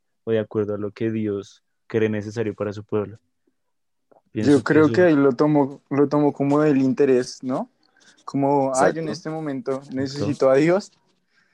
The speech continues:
Speaker 2: pero ya después le doy la espalda.
Speaker 3: Muy de acuerdo.
Speaker 1: Sí, exacto, como nos pasa muchas veces a
Speaker 3: Exacto.
Speaker 1: todos, es como que, "Ush,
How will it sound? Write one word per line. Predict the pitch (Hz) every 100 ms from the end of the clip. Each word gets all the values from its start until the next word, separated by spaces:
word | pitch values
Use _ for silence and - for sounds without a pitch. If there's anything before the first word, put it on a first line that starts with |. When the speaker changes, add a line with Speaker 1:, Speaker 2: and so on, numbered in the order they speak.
| _ _ -
Speaker 2:
pero | 151 151
ya | 139 135
después | 135 - 143
le | 151
doy | 151
la | 143
espalda. | 143 - 151 131 120 123 _ _ _ _ _ _ _ _
Speaker 3:
Muy | 76 76
de |
acuerdo. | 76 80 76 67 -
Speaker 1:
Sí, | - 131
exacto, | - 156 131 127
como | 120 113
nos | 113 101
pasa | - 110 117
muchas | 117 117 120
veces | 127 123
a | 131
Speaker 3:
Exacto. | -
Speaker 1:
todos, | 113 104
es | 104
como | 113 113
que, | 117
"Ush, | 117 113